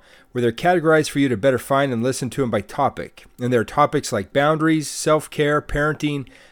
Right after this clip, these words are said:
mindfulness, gratitude, relationships, spirituality, holidays, and adversity, as well as many others, so as to help you better find what you need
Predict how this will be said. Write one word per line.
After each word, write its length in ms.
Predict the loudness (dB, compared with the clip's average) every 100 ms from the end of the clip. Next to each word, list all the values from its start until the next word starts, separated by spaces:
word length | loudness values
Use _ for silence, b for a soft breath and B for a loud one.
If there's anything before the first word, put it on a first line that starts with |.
| _
mindfulness, 680 | -2 0 0 -2 -4 -4 -4
gratitude, 720 | 0 2 2 0 -2 -2 -2
relationships, 880 | -4 -2 -2 -2 -4 -4 -2 -2 -4
spirituality, 920 | -8 -4 -2 -2 -2 2 2 0 -2
holidays, 720 | 0 2 2 2 0 0 -4
and 200 | -8 -6
adversity, 680 | -4 0 0 -2 -2 -2 -6 b b b b -6
as 140 | 0
well 100 | 0
as 120 | 2
many 200 | 0 2
others, 320 | 2 2 0 0
so 240 | 2 2
as 160 | 0 -2
to 80 | -2
help 240 | -2 -4
you 80 | -2
better 240 | 0 0
find 320 | -2 -2 -2
what 100 | -4
you 140 | -4 -4
need 360 | -4 -4 -6